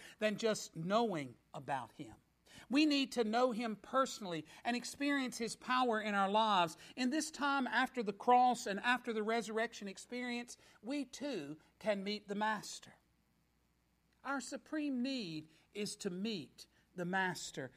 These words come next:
We must know more about Jesus than what we know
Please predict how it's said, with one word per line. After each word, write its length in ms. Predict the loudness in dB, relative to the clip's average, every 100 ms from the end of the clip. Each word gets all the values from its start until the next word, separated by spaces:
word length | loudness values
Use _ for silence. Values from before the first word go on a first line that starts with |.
| -20 -10
We 240 | -2 2 4
must 340 | 2 0 -2
know 520 | -2 0 0 -2 -4 -4
more 440 | -2 0 2 0
about 400 | 0 -2 -2 -2
Jesus 600 | -4 -8 -8 -8 -6 -8 -12 -8
than 220 | -4 0
what 200 | 4 4
we 160 | 2 -4
know 600 | 0 2 2 2 -2 -6